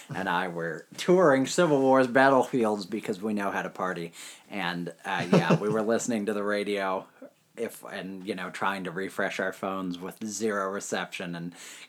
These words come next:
Speaker 1: getting all that news. 'Cause it's so funny, like, in the hockey world, July first, noon comes, and then by, like, twelve oh five, everyone's on <laughs> vacation.
Speaker 2: Yeah.
Speaker 1: Um,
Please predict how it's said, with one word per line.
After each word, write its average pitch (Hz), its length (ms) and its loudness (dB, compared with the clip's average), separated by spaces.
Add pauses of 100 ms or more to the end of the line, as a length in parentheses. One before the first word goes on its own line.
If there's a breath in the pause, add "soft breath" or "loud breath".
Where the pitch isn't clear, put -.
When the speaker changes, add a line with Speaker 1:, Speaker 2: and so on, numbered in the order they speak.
Speaker 1:
getting 101 260 -2
all 95 160 -4
that 98 200 -4
news. 98 380 -6 (320 loud breath)
'Cause 208 220 10
it's 240 180 8
so 285 240 8
funny, 214 300 6
like, 131 240 6
in 147 80 6
the 139 100 8
hockey 156 300 8
world, 123 340 4
July 147 400 6
first, 170 560 4 (380 loud breath)
noon 190 580 8
comes, 135 560 8
and 135 220 2
then 143 160 6
by, 139 120 10
like, 135 260 6
twelve 160 420 6
oh 147 160 8
five, 131 460 8
everyone's 117 640 2
on 107 200 2
<laughs> 117 100 0
vacation. - 800 6
Speaker 2:
Yeah. 233 480 8 (600 loud breath)
Speaker 1:
Um, 156 580 8